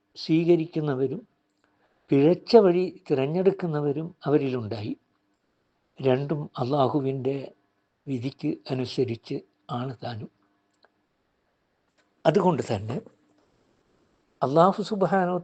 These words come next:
തആല നമുക്ക് കാണിച്ചു തരുന്ന മാർഗത്തിലൂടെ നമ്മൾ സ്വർഗത്തിലേക്ക് എത്തുക, അതാണ്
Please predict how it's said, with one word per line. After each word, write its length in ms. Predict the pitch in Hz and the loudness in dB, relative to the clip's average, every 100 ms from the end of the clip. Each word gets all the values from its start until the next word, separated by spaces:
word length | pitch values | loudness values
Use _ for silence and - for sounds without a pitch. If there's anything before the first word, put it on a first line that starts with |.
| 180 | 2
തആല 180 | 165 175 | 4 4
നമുക്ക് 460 | 151 151 - 170 156 | 2 -6 -10 -10 -6
കാണിച്ചു 380 | 135 147 - 170 | -4 -6 -6 -4
തരുന്ന 380 | 127 147 139 | -4 -4 -6
മാർഗത്തിലൂടെ 880 | 156 131 131 135 - 143 131 110 - _ _ _ _ _ _ _ _ _ _ _ _ - | -2 -2 0 -2 -2 -6 -6 -8 -8 _ _ _ _ _ _ _ _ _ _ _ _ -4
നമ്മൾ 540 | 123 120 147 160 165 - | -2 0 0 0 -2 -6
സ്വർഗത്തിലേക്ക് 1040 | - - 120 117 151 151 131 135 - - 156 _ _ _ _ _ - | -6 -2 -2 0 -2 -2 -6 -6 -8 -12 -12 _ _ _ _ _ -10
എത്തുക, 500 | 120 - 143 113 - _ _ _ _ _ _ _ _ _ _ _ - | -10 -8 -6 -4 -4 _ _ _ _ _ _ _ _ _ _ _ -2
അതാണ് 440 | 156 127 139 143 | 0 2 0 -4